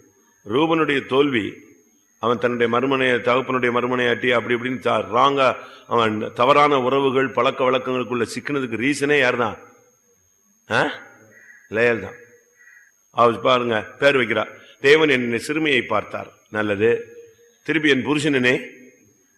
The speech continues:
உலகத்துல புருஷன் தான் நேசிக்கணுமா? கர்த்தர் நேசிக்க வேண்டாமா? ம்?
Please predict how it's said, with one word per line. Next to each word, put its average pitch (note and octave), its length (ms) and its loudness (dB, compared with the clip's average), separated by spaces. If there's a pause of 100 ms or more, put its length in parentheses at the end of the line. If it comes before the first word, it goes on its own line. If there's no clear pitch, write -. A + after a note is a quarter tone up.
(120)
உலகத்துல B2+ 340 0
புருஷன் B2 240 -2
தான் C#3 120 0
நேசிக்கணுமா? B2 540 0
கர்த்தர் B2+ 260 -4
நேசிக்க B2 260 -2
வேண்டாமா? A#2 500 -2 (1500)
ம்? A#2+ 140 -12